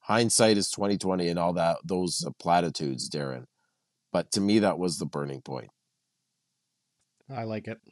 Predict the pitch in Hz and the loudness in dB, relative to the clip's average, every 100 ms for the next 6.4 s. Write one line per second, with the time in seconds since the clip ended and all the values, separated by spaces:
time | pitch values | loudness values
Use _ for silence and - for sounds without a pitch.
0 | - 131 135 165 135 - 113 113 110 - | -8 -2 -2 0 -2 -2 -2 -4 -6 -18
1 | _ - 120 117 117 117 113 113 113 120 | _ -4 2 4 4 2 2 0 0 -4
2 | - 135 156 131 - 165 151 131 143 107 | -8 -4 -4 -4 -2 2 2 0 -2 -2
3 | 120 151 160 127 117 - 117 107 104 110 | 0 2 4 2 0 0 -2 2 0 0
4 | - - 165 151 131 107 131 139 123 120 | -6 -6 -4 -2 -4 0 0 0 0 0
5 | - 120 131 135 131 143 139 127 131 131 | 0 2 2 2 2 2 2 4 4 4
6 | 135 135 135 | 2 2 0